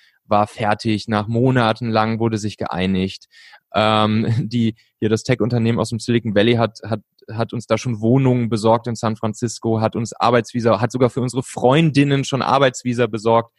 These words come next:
et cetera pp. Und, äh, wir, wo, wir, was sollte da noch schiefgehen? Das Gleiche, Gleiche dann, ähm, später mit dem Medienhaus. Auch da wieder bis Notartermin stand, alles klar, morgen ist Notartermin.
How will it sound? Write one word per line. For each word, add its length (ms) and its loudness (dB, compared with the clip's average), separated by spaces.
et 100 -10
cetera 300 -2
pp. 400 -4
Und, 220 0
äh, 380 -6
wir, 160 -4
wo, 180 0
wir, 220 -6
was 200 -2
sollte 260 2
da 180 2
noch 160 -2
schiefgehen? 640 -6
Das 180 -8
Gleiche, 680 2
Gleiche 340 2
dann, 300 -2
ähm, 260 -6
später 340 0
mit 160 -4
dem 120 -2
Medienhaus. 680 0
Auch 180 -2
da 220 4
wieder 220 2
bis 400 -6
Notartermin 800 -2
stand, 460 0
alles 280 0
klar, 280 0
morgen 320 2
ist 120 -6
Notartermin. 680 -2